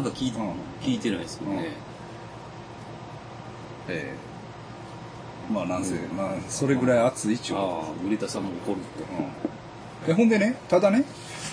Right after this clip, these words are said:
Speaker 2: えっとね、例えばね、七月に台風はなかったんですよ。
Speaker 1: うん。
Speaker 2: 今年は。でもね、なんか、<laughs> なん、何で見たんやったかな。あの、Twitterでね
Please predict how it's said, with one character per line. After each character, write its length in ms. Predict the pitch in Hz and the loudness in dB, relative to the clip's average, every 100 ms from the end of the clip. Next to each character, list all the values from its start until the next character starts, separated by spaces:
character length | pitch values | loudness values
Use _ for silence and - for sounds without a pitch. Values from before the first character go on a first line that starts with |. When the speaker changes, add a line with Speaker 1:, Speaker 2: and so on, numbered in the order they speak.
| - - 240 | -8 -2 2
Speaker 2:
え 40 | |
っ 20 | |
と 140 | 240 240 | 6 6
ね、 240 | 247 - - - - - - - - - - - - - - - - - - - | 6 4 -8 -12 -14 -12 -12 -12 -12 -12 -12 -12 -12 -12 -12 -12 -12 -12 -12 2
例 60 | 180 202 | 6 6
え 40 | |
ば 80 | 120 | 6
ね、 60 | - | 2
七 420 | - - - 294 | -2 0 6 10
月 360 | 294 277 - 160 | 12 10 8 8
に 360 | 139 165 180 - - | 10 10 6 4 10
台 220 | 208 208 | 10 10
風 180 | 190 175 | 6 8
は 80 | 151 | 10
な 100 | 147 | 8
か 80 | - | 6
っ 40 | |
た 80 | - | 2
ん 20 | |
で 60 | - | -6
す 40 | |
よ。 80 | - - - - - | -10 -12 -12 -10 -2
Speaker 1:
う 20 | |
ん。 180 | 120 95 78 - - - - - - | 2 2 0 -8 -12 -14 -12 -8 -2
Speaker 2:
今 100 | 117 | 0
年 240 | 107 104 | 0 -2
は。 100 | 82 - - - - - - - - - | -2 -4 -12 -12 -12 -12 -12 -12 -6 4
で 120 | 202 | 8
も 120 | 156 87 | 8 6
ね、 220 | 98 139 - | 0 -2 2
な 140 | 139 240 | 6 8
ん 60 | |
か、 260 | 226 80 69 - - - - - - | 8 6 4 -6 -14 -14 -14 -12 -12
<laughs> 600 | - - - - - - | -12 -12 -8 -6 -4 2
な 180 | 113 120 | 4 6
ん、 100 | 294 - - | 2 0 0
何 440 | - 123 208 226 262 | 6 8 10 12 10
で 200 | 254 269 | 8 8
見 140 | 320 | 6
た 220 | - 392 | 6 6
ん 60 | 285 | 8
や 120 | 110 | 6
っ 20 | 104 | 4
た 160 | 110 | 2
か 120 | 95 | 4
な。 320 | 92 90 78 78 - - - - - - - - - - - - - - | 4 2 0 -6 -10 -14 -14 -14 -14 -12 -12 -12 -12 -12 -12 -12 -8 0
あ 100 | 117 | 4
の、 120 | 117 | 4
Twitter 580 | - 147 - - 175 113 | 6 6 6 8 8 8
で 100 | 82 | -2
ね 220 | - | -2